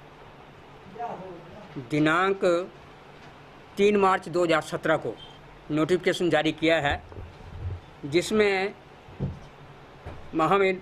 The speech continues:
राज्यपाल महोदय ने भारत के संविधान की धारा एक सौ चुरंजा एक के अनुसार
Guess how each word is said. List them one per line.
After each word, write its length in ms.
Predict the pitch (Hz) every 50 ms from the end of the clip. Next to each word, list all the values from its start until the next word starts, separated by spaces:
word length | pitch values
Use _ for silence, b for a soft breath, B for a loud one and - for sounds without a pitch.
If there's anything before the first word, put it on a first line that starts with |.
| - - 160
राज्यपाल 480 | 147 151 160 160 185 175 170 165 165 165
महोदय 400 | 165 156 156 147 165 160 165 - - - - - - - - - - - - - - - - - - - - - - - - - - - - - - - - - - - -
ने 180 | 151 160 156 143 135 139 - - - - - - - - - - - - - - - - -
भारत 260 | 127 147 156 170 170 -
के 80 | - 170
संविधान 440 | - 190 175 165 165 151 151 160 170
की 80 | 165 175
धारा 320 | 147 143 147 165 165 165 170
एक 180 | - 160 156 -
सौ 100 | 185 165
चुरंजा 520 | 170 - 160 170 175 170 175 165 151 - - - - - - - - - - - - - - - - - - - - - - - - - 147
एक 220 | 147 175 190 185 190
के 60 | 185
अनुसार 460 | 165 160 156 - 156 143 143 151 185